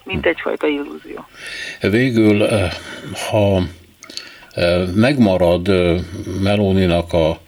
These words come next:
Speaker 2: eh, stabil politikai környezete, és úgy tudja alakítani az országot, ahogy, ö, ő elgondolja, akkor így előre mi látható a törekvéseiből? Hogy nézne ki Olaszország, ha Meloni szabad kezet kapna, és mondom, még megmaradna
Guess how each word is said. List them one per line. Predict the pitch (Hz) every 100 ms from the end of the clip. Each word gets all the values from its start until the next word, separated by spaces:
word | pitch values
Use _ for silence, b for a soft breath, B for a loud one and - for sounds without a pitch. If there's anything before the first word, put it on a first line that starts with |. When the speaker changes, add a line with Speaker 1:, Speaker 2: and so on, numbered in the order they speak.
| B B B B
Speaker 2:
eh, | - -
stabil | - 101 95
politikai | 80 92 - 85 85
környezete, | 80 92 80 73 67 76 - 71 - 104
és | 101
úgy | 127
tudja | 123 98 82
alakítani | 82 82 95 85 82
az | 82
országot, | 85 - 80 78 80
ahogy, | 71 82 78 - -
ö, | 90 85 80 104
ő | 92 85
elgondolja, | 82 87 82 80 80 82 92 98 B B B B -
akkor | - - 95
így | 95
előre | 127 123 110
mi | 113 160
látható | 110 - 90 -
a | 90
törekvéseiből? | 95 85 82 90 80 - 78 85 -
Hogy | 135 151
nézne | 113 87 85 76
ki | - 90 85 85 B B B
Olaszország, | 101 92 82 87 76 - 78 -
ha | 87
Meloni | 76 78 73 76
szabad | 87 76 76
kezet | - 76 -
kapna, | - 85 80
és | 69
mondom, | - 78 78
még | 76 78
megmaradna | 78 78 80 73 76 71